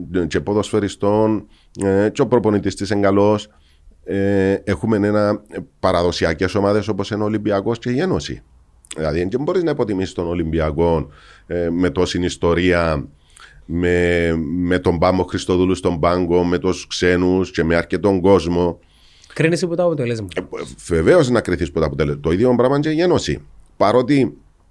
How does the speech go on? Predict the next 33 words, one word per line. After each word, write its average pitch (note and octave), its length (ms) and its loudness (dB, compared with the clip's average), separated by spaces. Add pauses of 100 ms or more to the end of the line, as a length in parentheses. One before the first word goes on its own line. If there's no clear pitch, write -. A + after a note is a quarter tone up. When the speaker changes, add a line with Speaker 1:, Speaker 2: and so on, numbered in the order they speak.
(340)
Speaker 1:
κάποτε G2+ 340 0
χάλασε E2+ 400 -2
η E2+ 60 0
Ένωση, F2 500 0 (240)
ανεβαίνει, F2 500 2
πέφτει, E2+ 460 -4
ανεβαίνει, D#2+ 460 0
πέφτει, D#2+ 420 -4
Speaker 2:
Είναι C3+ 180 2
σταθερή. C3+ 380 -2
Speaker 1:
π-, G#2 120 -2
π-, - 20 -20
προσπαθεί, F#2+ 560 0
Speaker 2:
Η D3+ 60 6
μόνη E3+ 180 6
Speaker 1:
νο-, - 60 4
Speaker 2:
σταθερή - 320 2
Speaker 1:
νομίζω - 160 4
Speaker 2:
ομάδα, G3+ 100 4
Speaker 1:
να G#2 60 2
κάνει A2 140 4
με A2+ 60 2
το A2 80 2
οικονομικό G2+ 480 2
της E2+ 160 -2
Speaker 2:
η E2+ 40 0
Speaker 1:
Ένωσης, D3+ 380 4
Speaker 2:
μόνη, E3 80 2
Speaker 1:
εν- C#3+ 420 -2
Speaker 2:
η C#3 80 -4
μόνη C3+ 200 0
σταθερή E3 400 -2
ομάδα D#3+ 580 0